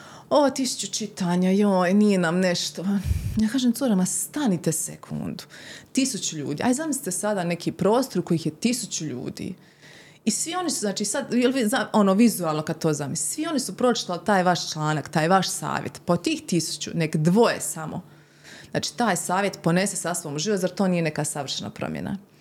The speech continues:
I zato kažem, e, kad pitaju me na čemu za-, zahvalna sam na tim stvarima, što se mogu, naravno, kažem, obitelj, zdravlje, što se mogu baviti ovim što se bavim i što, e, u našoj zemlji, u jednom, kako da kažem, specifičnom okruženju,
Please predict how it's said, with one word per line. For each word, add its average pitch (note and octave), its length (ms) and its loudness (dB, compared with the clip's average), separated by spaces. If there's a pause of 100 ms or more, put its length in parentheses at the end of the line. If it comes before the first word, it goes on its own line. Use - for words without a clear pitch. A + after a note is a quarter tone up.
(440)
I G3 60 4
zato A3+ 200 4
kažem, D#3+ 640 0
e, D3+ 300 2
kad E3+ 140 -2 (160)
pitaju A#3 240 2
me G#3 60 6
na G3 40 4
čemu G#3+ 200 -2
za-, G3 200 0
zahvalna F#3 400 0
sam D#3+ 140 -6
na D#3 60 -6
tim D3+ 240 -4
stvarima, - 480 -8
što - 100 -4
se - 80 -6
mogu, G#3 320 2 (120)
naravno, F3 420 2
kažem, - 360 0
obitelj, D#3+ 400 0
zdravlje, F#3+ 360 2
što - 100 -6
se E3 60 -8
mogu E3 200 -2
baviti D#3+ 360 2
ovim D3+ 120 0
što - 120 -8
se - 160 -6
bavim F#3+ 380 2
i E3+ 40 0
što, E3 200 -4
e, D3+ 60 -2 (840)
u F3 60 4
našoj A3+ 400 4
zemlji, G#3 320 2
u F3+ 40 4
jednom, E3 320 2 (720)
kako E3 180 0
da D#3+ 80 4
kažem, D#3 340 0
specifičnom F#3 600 -4
okruženju, F3+ 640 0